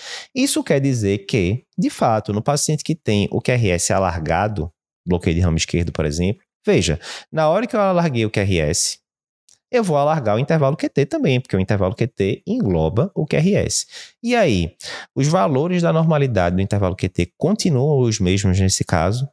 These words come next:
Não continuam. Se a gente for lembrar no paciente que tá com Q R S estreito, o que é que a diretriz brasileira de eletro de dois mil e dezesseis fala sobre limites superiores, né, da, do intervalo Q T?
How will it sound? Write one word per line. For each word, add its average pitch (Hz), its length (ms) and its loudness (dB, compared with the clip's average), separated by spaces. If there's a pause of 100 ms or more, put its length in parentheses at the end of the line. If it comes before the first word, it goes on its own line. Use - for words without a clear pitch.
Não 113 240 2
continuam. 151 600 -2 (720)
Se - 80 -2
a 127 40 4
gente 139 160 0
for 180 100 0
lembrar 120 360 2
no 123 80 -2
paciente 120 320 -2
que - 60 -10
tá 107 120 2
com - 100 -4
Q 104 60 2
R 90 180 2
S 85 200 0
estreito, 101 380 -2
o - 20 -12
que - 60 -2
é 131 40 2
que 139 60 -2
a 151 60 2
diretriz 120 400 0
brasileira 98 420 2
de 85 120 0
eletro 78 540 0
de 104 120 0
dois 90 180 2
mil 95 80 2
e 95 60 0
dezesseis 90 340 0
fala 85 300 0
sobre 92 340 0
limites 101 300 0
superiores, 90 840 0
né, 92 220 2
da, 90 320 0
do 85 100 -2
intervalo 90 360 -2
Q 104 140 -2
T? - 260 -6